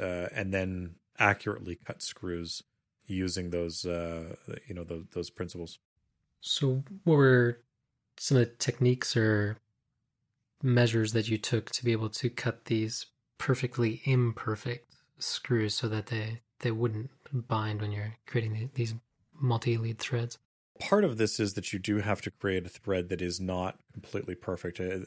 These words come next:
Speaker 1: not the sort of the ideal thread. There, there is one thing that does have to be accurate, and that is the, the pitch of the thread, how, how many times that, you know, that carriage is moving across an inch.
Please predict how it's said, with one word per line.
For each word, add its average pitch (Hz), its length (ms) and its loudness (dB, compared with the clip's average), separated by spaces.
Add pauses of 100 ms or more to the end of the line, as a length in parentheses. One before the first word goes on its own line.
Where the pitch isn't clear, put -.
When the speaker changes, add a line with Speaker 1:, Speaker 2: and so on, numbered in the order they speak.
(160)
Speaker 1:
not 98 360 -2
the 87 280 -2
sort 90 200 -6
of 87 60 -10
the 95 140 -6
ideal 90 360 -4
thread. 87 400 -6
There, 95 240 0
there 107 260 4
is 117 200 6
one 104 220 4
thing 98 180 -2
that 87 180 -4
does 95 220 4
have 90 220 -2
to 92 80 -12
be - 160 -8
accurate, 87 440 -6
and 90 140 -4
that 95 220 0
is 90 220 -6
the, 87 360 -2 (440)
the - 80 -6
pitch - 360 -6
of 87 80 -8
the 90 80 -4
thread, 90 420 -10 (680)
how, 92 520 4
how 113 180 2
many 95 220 2
times 90 520 -2
that, 87 300 -4 (920)
you 110 100 0
know, 98 100 2
that 90 200 -2
carriage 90 440 0
is - 160 -8
moving 95 380 0
across 87 560 -2
an 87 120 -8
inch. 82 320 -10